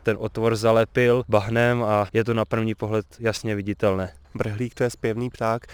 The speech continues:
Speaker 2: Je to pro vás nějaká komplikace, protože ty budky jsou cíleně určené především pro dravce, to znamená, berete to jako nějaké zklamání, nebo zkrátka to vůbec ničemu nevadí?
Speaker 1: Ty dravci samozřejmě mají přednost,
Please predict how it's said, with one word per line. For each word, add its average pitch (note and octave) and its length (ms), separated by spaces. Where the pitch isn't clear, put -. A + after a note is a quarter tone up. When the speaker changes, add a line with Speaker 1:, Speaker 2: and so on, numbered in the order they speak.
Speaker 2:
Je A#2+ 80
to F3+ 120
pro D3+ 140
vás C#3+ 200
nějaká C#3+ 380
komplikace, C3+ 640
protože A#2 420
ty B2 120
budky A#2 280
jsou B2+ 240
cíleně B2 440
určené B2 440
především A#2+ 460
pro A#2+ 160
dravce, A2+ 480
to A#2 120
znamená, A#2 400
berete C3+ 400
to D3 100
jako C3+ 240
nějaké B2 360
zklamání, B2+ 560
nebo B2 220
zkrátka A#2 480
to A#2 160
vůbec A#2 360
ničemu A#2 380
nevadí? A2+ 480
Speaker 1:
Ty C3+ 320
dravci A2 400
samozřejmě C3 600
mají C3+ 220
přednost, A2+ 640